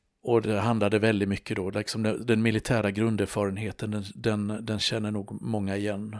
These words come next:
Liksom vare sig man har gjort värnplikt eller varit med i riktiga konflikter, att det,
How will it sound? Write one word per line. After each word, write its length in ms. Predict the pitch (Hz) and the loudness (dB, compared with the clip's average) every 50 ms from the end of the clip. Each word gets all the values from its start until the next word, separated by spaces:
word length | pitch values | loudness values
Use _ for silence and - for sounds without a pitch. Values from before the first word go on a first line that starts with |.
| 101 | -12
Liksom 300 | - 120 117 - - 107 | -12 -12 -10 -8 -8 -4
vare 200 | 104 107 104 101 | -2 -2 -2 -2
sig 140 | - - 120 | -2 -4 -4
man 140 | 107 104 104 | -2 -2 -2
har 80 | 101 101 | -2 -2
gjort 180 | 101 98 - | -2 -2 -2
värnplikt 580 | 107 110 110 101 98 - 110 110 - - - - | 0 0 0 -2 -4 -6 -10 -10 -10 -8 -8 -6
eller 140 | 110 107 98 | -6 -6 -4
varit 320 | 104 101 95 98 - - | -4 -4 -6 -6 -6 -8
med 240 | 104 104 101 101 101 | -8 -6 -6 -6 -6
i 160 | 98 98 101 101 | -8 -6 -8 -8
riktiga 600 | 101 95 104 104 101 110 - - - - 101 98 101 | -8 -8 -8 -8 -8 -10 -12 -12 -12 -10 -10 -10 -10
konflikter, 640 | - - - - - - - - - - - - | -10 -14 -14 -14 -14 -14 -14 -14 -16 -14 -10 -10
att 180 | 110 104 - _ | -10 -10 -12 _
det, 220 | - - - - | -10 -8 -8 -8